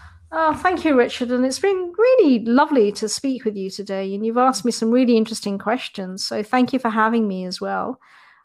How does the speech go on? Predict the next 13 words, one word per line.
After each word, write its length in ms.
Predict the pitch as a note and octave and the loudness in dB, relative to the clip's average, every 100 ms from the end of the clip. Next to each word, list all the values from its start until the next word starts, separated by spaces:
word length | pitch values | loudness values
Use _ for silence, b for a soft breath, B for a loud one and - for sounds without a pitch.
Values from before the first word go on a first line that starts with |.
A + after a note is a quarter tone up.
| - | -4
Um, 360 | D4+ E4 E4 - _ - | 0 0 -2 -10 _ 0
I'm, 300 | D4+ F4+ F4 - | 2 2 0 0
I'm 160 | D#4+ | 2
very 240 | G4+ G#4+ D4 | 6 8 8
easily 460 | B3+ C4 A3+ G#3+ | 8 6 4 -2
found 380 | G3 G#3 G#3 G3+ | -4 -2 -2 -4
on, 240 | G3+ G3 G3 | -8 -10 -8
on 140 | G3+ | -6
the 120 | G3 | -6
internet. 440 | F#3+ F#3+ - G3 - | -8 -10 -10 -10 -10
Shilpa 680 | - - B3 B3 A#3 A3+ A3+ | -6 2 2 2 0 -2 -2
Panchmatia 1000 | A3 G#3 A3 G#3+ G#3+ - A3 A#3 | -6 -4 0 0 0 -4 -4 -2
i-, 20 | C4 | -6